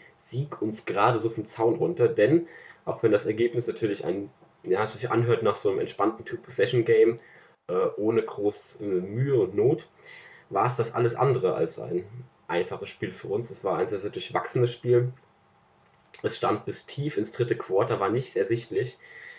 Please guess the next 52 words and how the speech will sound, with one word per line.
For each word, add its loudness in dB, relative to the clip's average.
ähm, 2
ob 0
wir 8
das 0
wirklich 6
so 2
sicher 2
gewinnen. 4
Und 2
im 0
vierten 2
Quarter 0
haben -6
die -10
Patriots -2
nochmal -2
ihren 4
einzigen 2
Touchdown 2
zwar 2
gehabt -2
über -2
den 2
Tag, -2
aber 2
im -10
vierten 2
Quarter 2
wurde -4
es -20
nochmal 0
verdammt -4
knapp. -4
Äh, -4
die -8
Patriots 2
kamen -4
sehr 6
nah 4
an 2
uns -8
heran. 2
Und 0
auch -4
das 0
war -2
so -2
ein 0
Spiel 4
auf -4
Messers 0
Schneide. 0